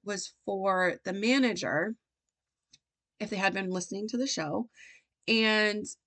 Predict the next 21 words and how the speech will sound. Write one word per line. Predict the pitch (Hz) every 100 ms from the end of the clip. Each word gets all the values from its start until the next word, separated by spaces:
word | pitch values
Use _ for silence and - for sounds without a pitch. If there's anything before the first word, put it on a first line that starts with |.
| -
really | 190 202 220 269
took | 285 277
a | 254
hard | 214 214 214
look | 180 180 -
at | 175 170 165 - - - _ _
what | - 196 220 262 262 _ -
all | 190 190
contributes | 190 190 - 170 170 - -
to | 160
falls. | - 151 143 - - 214
Okay, | 214 -
this | 208 214
is | 269
what | 285 302
on | 320
paper | - 220 214 208 208 - _ _ _ _ _ _ _ _ -
happens, | 220 196 208 208 208 - -
and | 196
this | 208 208
is | 247 220